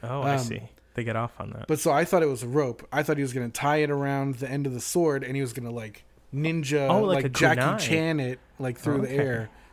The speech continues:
Speaker 2: to cut the guy's head off.
Speaker 1: No,
Speaker 2: 'Cause
Speaker 1: he
Speaker 2: he's
Speaker 1: doesn't
Speaker 2: flying
Speaker 1: do that.
Speaker 2: around. He did. I know he didn't do that. I thought in the moment, I was like, "Oh, that's interesting," but no.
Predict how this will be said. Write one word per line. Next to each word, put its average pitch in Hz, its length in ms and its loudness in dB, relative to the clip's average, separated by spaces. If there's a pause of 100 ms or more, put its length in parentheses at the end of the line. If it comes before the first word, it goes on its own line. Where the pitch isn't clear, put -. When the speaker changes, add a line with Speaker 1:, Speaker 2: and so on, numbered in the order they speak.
Speaker 2:
to - 80 -8
cut 131 240 -2
the 135 80 -4
guy's 117 580 -4
head 139 220 -2
off. 101 400 -10
Speaker 1:
No, 131 300 0
Speaker 2:
'Cause 120 100 0
Speaker 1:
he 131 60 -2
Speaker 2:
he's 147 80 2
Speaker 1:
doesn't 156 140 0
Speaker 2:
flying 123 180 0
Speaker 1:
do 120 60 2
that. 117 60 -2
Speaker 2:
around. 104 280 -6 (280)
He 160 100 -4
did. 170 180 4
I 180 140 4
know 185 160 2
he 120 120 -4
didn't 113 440 -4
do 104 160 -14
that. 110 240 -14 (200)
I 131 100 -6
thought 165 440 2
in 143 140 -2
the 143 60 -2
moment, 160 120 0
I 151 40 0
was 147 80 -4
like, 175 80 -6
"Oh, 208 100 0
that's 214 260 -4
interesting," 127 680 -8 (480)
but 147 140 2
no. 147 360 0